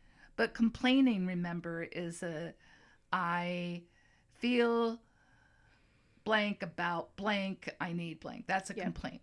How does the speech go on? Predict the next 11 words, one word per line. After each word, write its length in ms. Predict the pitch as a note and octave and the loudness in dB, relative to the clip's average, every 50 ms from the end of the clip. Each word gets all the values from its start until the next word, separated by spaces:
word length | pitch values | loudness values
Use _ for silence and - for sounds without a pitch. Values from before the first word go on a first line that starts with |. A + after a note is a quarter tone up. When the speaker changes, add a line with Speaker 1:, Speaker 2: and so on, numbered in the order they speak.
| _ _ | _ _
Speaker 2:
Yeah. 120 | - G3+ G#3 | -14 -10 -6
Speaker 1:
Criticism 1040 | G#3 - A#3+ A#3+ C4 C4+ A#3+ - - G#3+ F3+ F3 D#3 F3+ E3+ D#3+ D#3 D#3 D#3 D#3 - _ - | 0 4 6 6 6 4 2 0 -2 -4 -4 -4 -6 -6 -6 -6 -4 -6 -6 -8 -8 _ -6
is 560 | F#3+ F#3 F3+ F3 F3+ F3+ F3 E3 E3+ - - _ - - - _ - | -4 -2 -2 -2 -2 -2 -4 -4 -6 -8 -12 _ -20 -20 -14 _ -8
a 80 | - | -8
personalization 1800 | - - - D#3+ - G#3 G3 - - - G#3 F#3 F3 C#3 C#3+ - C3 C3 - G2 C#3+ - - E3+ E3 E3+ F3 - - - - - - - - - F3+ | -6 -4 -4 -4 -2 -2 -4 -4 -4 -4 -2 -2 -2 -4 -6 -10 -12 -10 -10 -10 -10 -8 -8 -6 -6 -6 -6 -6 -8 -8 -10 -12 -12 -10 -8 -8 -4
Speaker 2:
Mm-hmm. 340 | - A3+ F#3+ G#3 F#3+ F#3+ G#3 G#3 - - - _ - | -4 -4 -4 -4 -4 -8 -8 -12 -12 -16 -10 _ -2
Speaker 1:
of 760 | F3 E3+ E3 E3 E3+ E3 E3 E3 D#3+ D#3 - - - - _ _ _ _ - | -2 0 0 0 -2 -2 -4 -6 -8 -10 -14 -18 -20 -20 _ _ _ _ -12
s-, 180 | - - - - _ - | -12 -12 -12 -8 _ -4
of 120 | - - | -4 -4
a 40 | C#3+ | -4
person, 600 | - - - - F3+ E3+ - - - - - - | -6 -4 -2 0 -2 -2 -2 -6 -10 -12 -12 -16